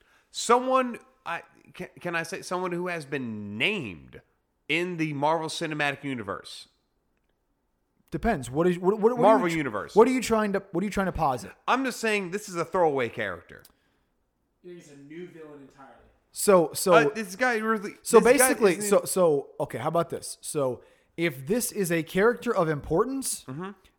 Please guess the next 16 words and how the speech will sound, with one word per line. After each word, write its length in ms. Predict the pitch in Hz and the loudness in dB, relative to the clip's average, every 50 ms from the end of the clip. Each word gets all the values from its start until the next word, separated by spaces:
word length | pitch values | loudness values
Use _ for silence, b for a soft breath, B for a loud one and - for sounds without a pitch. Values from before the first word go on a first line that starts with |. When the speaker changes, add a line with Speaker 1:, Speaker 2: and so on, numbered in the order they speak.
| _ | _
Speaker 2:
and 120 | - 151 151 | -6 -4 -4
a 120 | 147 143 | -4 -4
character 440 | 139 - - 185 208 220 214 214 220 202 | -4 -4 -2 0 0 0 -2 -4 -6 -6
that 80 | 175 | -4
has 120 | 156 143 - - - | -4 -6 -6 -6 -2
already 260 | 156 156 170 185 196 | 0 2 2 2 0
been 140 | 190 185 180 | -2 -4 -4
established 600 | 175 151 - - 180 170 175 175 190 196 185 - | -4 -6 -6 -4 0 0 0 2 0 -2 -4 -6
in 140 | 190 175 156 | -8 -8 -6
the 140 | 151 147 139 | -6 -6 -4
regular 420 | 127 139 151 160 165 185 180 180 | -2 -2 -2 0 0 0 -2 -2
six 300 | 175 - - 190 185 - | -2 -2 -4 -4 -4 -4
one 120 | 185 180 175 | -6 -6 -4
six 280 | - - 185 - - | -4 -6 -6 -6 -4
universe, 560 | 208 208 180 143 120 107 117 - - - - - | -4 -2 -2 -2 -4 -6 -8 -10 -10 -12 -12 -10
Speaker 1:
Yes. 360 | 120 117 95 - - - - | -8 -8 -8 -8 -10 -20 -20